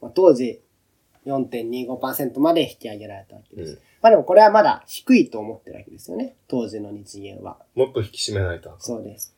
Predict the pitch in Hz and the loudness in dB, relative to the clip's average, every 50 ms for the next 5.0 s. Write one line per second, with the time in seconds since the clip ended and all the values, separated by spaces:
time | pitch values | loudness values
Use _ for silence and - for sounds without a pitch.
0 | _ _ - 131 127 160 180 190 196 214 214 175 143 127 120 170 180 185 175 147 | _ _ -14 -6 -2 0 4 6 8 8 8 6 4 2 2 4 6 8 8 8
1 | 135 - _ - 135 135 135 131 - 131 131 127 131 135 - - 147 139 127 117 | 6 2 _ -6 -2 -2 -2 -2 -2 -4 -6 -6 -8 -8 -4 -2 0 0 0 0
2 | 120 117 120 117 120 120 113 117 123 120 - _ 117 113 113 - 131 127 127 127 | -2 -6 -8 -8 -8 -8 -6 -6 -8 -8 -10 _ -14 -14 -12 -12 -12 -12 -4 -2
3 | - 147 - - - 147 127 120 117 123 127 - - - 117 117 120 135 120 120 | -2 -2 -2 -2 -2 -2 -2 0 0 0 -2 -2 -2 -4 -10 -8 -8 -8 -6 -4
4 | - - 127 120 117 117 117 117 117 120 120 123 123 123 143 139 123 107 98 98 | -6 -6 -6 -6 -8 -8 -10 -8 -8 -6 -6 -4 -2 0 0 0 0 -2 -6 -10